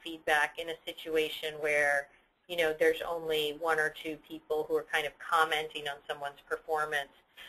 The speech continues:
The way I've seen it done is to actually bring in, either to select someone who's sort of a third party in the organization or to bring in someone, um, who will just interview folks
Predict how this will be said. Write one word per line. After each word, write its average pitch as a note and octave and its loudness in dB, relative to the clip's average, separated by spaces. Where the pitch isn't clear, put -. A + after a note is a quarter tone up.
The G3+ 8
way G3+ 12
I've F3+ 12
seen F#3 0
it E3 0
done D#3+ 6
is D#3 0
to D#3 0
actually D#3 0
bring D#3 0
in, D3+ -2
either G3 4
to F3+ -4
select E3 4
someone E3 -2
who's D#3+ -10
sort D#3 -2
of D3+ 0
a D3 2
third D3+ 0
party D3+ 2
in E3 -4
the E3 -4
organization D3+ 0
or D3 -2
to D#3+ -12
bring E3+ 2
in E3+ 2
someone, D#3 -4
um, D#3+ 4
who E3 -2
will F3 4
just E3 -6
interview E3+ 2
folks D3 -2